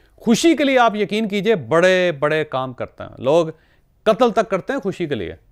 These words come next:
क्योंकि जब वो देखते हैं कि बंदा मर रहा है तो उनको बड़ी खुशी होती है। और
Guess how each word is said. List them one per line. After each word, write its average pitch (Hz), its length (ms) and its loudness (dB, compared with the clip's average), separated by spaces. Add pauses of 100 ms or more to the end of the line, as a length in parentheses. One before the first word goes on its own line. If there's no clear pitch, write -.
क्योंकि 131 180 -4
जब 143 160 0
वो 143 120 -2
देखते 127 300 -4
हैं 151 100 -4
कि 147 60 -6
बंदा 131 240 -4
मर 117 140 -4
रहा 131 100 -6
है 135 60 -4
तो 143 80 -8
उनको 143 140 -6
बड़ी 143 120 -4
खुशी 113 240 -10
होती - 240 -12
है। - 60 -20 (1300)
और 139 400 2